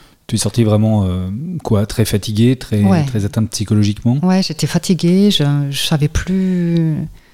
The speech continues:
Speaker 2: je savais plus dessiner, j'avais l'impression de ne plus savoir, euh, raconter quelque chose.
Speaker 1: D'autant qu'il a fallu, euh, assurer, euh, entre guillemets, le service après-vente, parce que, évidemment, c'est une thématique, euh, qui touche, euh, tout le monde. Tout le monde a vécu, euh,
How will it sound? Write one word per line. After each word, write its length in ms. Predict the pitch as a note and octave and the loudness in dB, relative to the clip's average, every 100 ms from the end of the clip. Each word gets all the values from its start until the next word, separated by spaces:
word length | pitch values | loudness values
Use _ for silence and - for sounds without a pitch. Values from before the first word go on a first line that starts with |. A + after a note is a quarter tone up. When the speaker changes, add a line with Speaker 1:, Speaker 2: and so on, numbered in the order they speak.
| - | -10
Speaker 2:
je 60 | - | -4
savais 220 | D#3+ D3 | 0 0
plus 500 | - - G3 G3 F3 | -2 -4 0 2 4
dessiner, 800 | D#3 D3 D#3+ D3+ D3+ E3+ G3 F#3+ - | 4 2 2 4 4 4 2 0 -6
j'avais 180 | C#3+ C3+ | -6 -2
l'impression 460 | D3 - D3+ - | -2 -2 -6 -2
de 120 | E3 C#3+ | -2 0
ne 80 | |
plus 680 | C3+ - G#3+ A3+ G#3+ F3+ D#3 D3 C3+ - - _ | -2 -2 0 2 4 4 2 0 -6 -16 -20 _
savoir, 580 | F3 - E3+ D3 D#3+ D#3 | -14 -4 -2 0 0 0
euh, 60 | C#3 C3+ C#3 C#3+ _ _ _ | -2 -4 -6 -12 _ _ _
raconter 500 | - E3 D#3+ D#3 E3 | -6 -4 -2 -4 -4
quelque 260 | - D3+ D3+ | -6 -6 -6
chose. 380 | - D3 C#3 - C#3 _ - | -6 -6 -8 -10 -16 _ -4
Speaker 1:
D'autant 320 | D3+ F3 F3+ | -2 0 0
qu'il 280 | - A#2+ A2 | 2 0 0
a 40 | |
fallu, 300 | - A#2 C#3 | 0 2 2
euh, 260 | A#2 A2+ C3 | 2 0 -2
assurer, 460 | - C3+ C3 C3 | -2 0 2 2
euh, 360 | G#2+ G2 F#2 E3+ _ | 0 -2 -4 -10 _
entre 260 | G3+ F3 D3 | -10 -4 -2
guillemets, 260 | C3 C#3 C#3+ | 0 0 0
le 60 | |
service 300 | - A2 G#2+ | -2 -4 -4
après-vente, 540 | A2 - A#2 F3 - - _ _ _ _ - | -4 -2 0 0 -2 -10 _ _ _ _ -12
parce 220 | - - - | -8 -6 -2
que, 260 | A2+ A2+ - | 0 0 -4
évidemment, 380 | A2+ G#2 G#2 F#2+ | -2 0 0 -2
c'est 280 | G2+ - | -6 -8
une 220 | F#2+ F#2 F2 | -6 -6 -2
thématique, 500 | G2+ F2 - G2+ G2 | -2 -2 -4 -10 -10
euh, 80 | |
qui 160 | F2+ G2 | -12 -12
touche, 320 | - G2+ - | -10 -10 -8
euh, 220 | F#2 E2+ - | -8 -8 -8
tout 140 | - A2+ | -2 2
le 60 | |
monde. 220 | A#2+ A#2 | 4 2
Tout 120 | - F2+ | -2 -4
le 40 | |
monde 160 | F2+ F2 | -4 -4
a 20 | |
vécu, 420 | F2 - G2 F2 | -6 -8 -6 -6
euh, 80 | D#2+ | -6